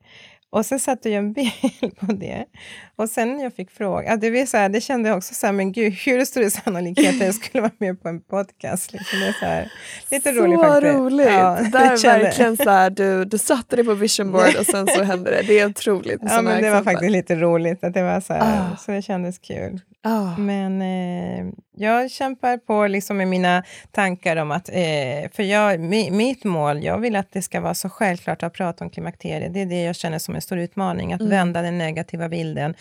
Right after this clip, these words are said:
Speaker 1: vi har idag av klimakteriet.
Speaker 2: Mm.
Speaker 1: Att det är på något sätt den stigma som finns runt den.
Speaker 2: Mm.
Speaker 1: Och jag tänker att det är dags att man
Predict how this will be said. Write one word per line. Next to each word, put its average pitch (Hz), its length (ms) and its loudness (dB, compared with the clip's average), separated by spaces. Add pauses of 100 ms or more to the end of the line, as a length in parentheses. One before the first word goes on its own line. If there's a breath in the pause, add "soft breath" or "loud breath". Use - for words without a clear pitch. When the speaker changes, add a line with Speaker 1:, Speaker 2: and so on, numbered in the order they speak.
(260 loud breath)
Speaker 1:
vi 185 100 -2
har 185 260 0
idag 190 340 -2
av 156 40 -6
klimakteriet. 151 840 -6
Speaker 2:
Mm. 202 300 -6
Speaker 1:
Att 180 180 -8
det 185 120 -6
är 180 40 -2
på 185 140 -8
något 170 180 -6
sätt 165 260 -6
den 185 140 0
stigma 202 480 -2
som 190 180 -6
finns 170 320 -8
runt 156 200 -8
den. 175 420 -4
Speaker 2:
Mm. 226 140 0
Speaker 1:
Och 208 100 0
jag 185 180 -6
tänker 180 400 -6
att 175 180 -6
det 185 100 -6
är 180 40 -4
dags 180 340 -8
att 180 140 -8
man 175 320 -4